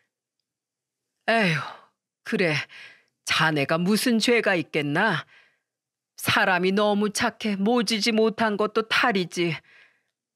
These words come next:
남편은 두 번 다시 이런 일 없게 하겠다며 눈시울을 붉혔고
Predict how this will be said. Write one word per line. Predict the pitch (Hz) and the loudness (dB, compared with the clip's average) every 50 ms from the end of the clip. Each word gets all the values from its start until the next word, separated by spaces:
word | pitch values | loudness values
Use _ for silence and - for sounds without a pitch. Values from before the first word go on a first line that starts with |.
| _ _ _ _ _ _ _ _ _ _ _ _ _ _ _ _ | _ _ _ _ _ _ _ _ _ _ _ _ _ _ _ _
남편은 | 147 147 160 170 180 - 233 208 202 202 202 | -2 0 0 0 0 0 0 0 2 0 0
두 | - - 214 | 0 0 0
번 | 202 220 214 208 196 | 2 2 2 2 0
다시 | 190 180 175 - - 180 165 151 131 - - _ _ _ _ _ _ | 0 0 0 -2 -2 -2 -2 -2 -2 -4 -6 _ _ _ _ _ _
이런 | - 190 208 233 226 220 | -2 0 2 2 2 2
일 | 226 214 | 2 0
없게 | 175 139 139 - - | 0 0 -2 -2 -2
하겠다며 | 214 202 196 190 185 - - 170 160 156 160 160 160 | 0 0 0 -2 -4 -2 -2 -2 -2 0 0 -2 -2
눈시울을 | 156 165 196 214 208 - - 233 214 196 196 | 0 0 0 0 2 2 2 2 2 2 0
붉혔고 | 190 - 185 170 - - 127 - _ - 104 82 | 0 -2 -4 -4 -2 -4 -4 -4 _ -10 -12 -12